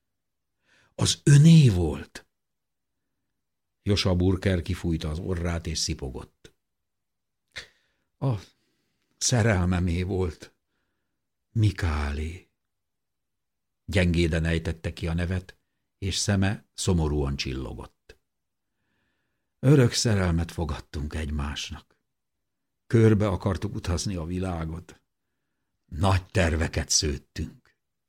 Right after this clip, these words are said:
A szájához emelte a láncot, és gyengéden megcsókolta a szívformájú medált, rajta a héber betűkkel.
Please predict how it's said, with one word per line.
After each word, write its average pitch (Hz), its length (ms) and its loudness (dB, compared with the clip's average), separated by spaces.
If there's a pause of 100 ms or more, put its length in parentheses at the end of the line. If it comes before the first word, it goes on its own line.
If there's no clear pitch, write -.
(1400)
A 92 100 -8
szájához 110 580 2
emelte 110 380 2
a 107 60 2
láncot, 110 420 0
és 92 160 -4
gyengéden 80 540 0
megcsókolta 82 760 -4
a 80 40 -8
szívformájú 80 920 -4
medált, 87 640 -4 (520)
rajta 87 440 0
a 76 40 -4
héber 73 440 -2
betűkkel. - 760 -12